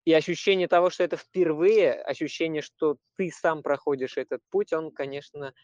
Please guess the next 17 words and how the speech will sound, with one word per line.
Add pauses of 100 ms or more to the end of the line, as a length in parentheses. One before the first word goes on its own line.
(180)
ни
с
чем
не
сравним.
И,
э,
смотря
на
то,
что
получается,
я,
я,
э,
ну,
как